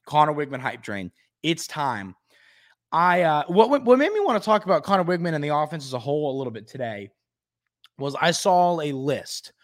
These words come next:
from twenty-four seven Sports that ranked the top seven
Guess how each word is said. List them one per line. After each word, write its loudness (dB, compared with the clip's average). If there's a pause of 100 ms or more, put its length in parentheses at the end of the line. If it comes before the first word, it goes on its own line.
(160)
from -12
twenty-four -6
seven -2
Sports -8
that -8
ranked -12
the -14
top -12
seven -4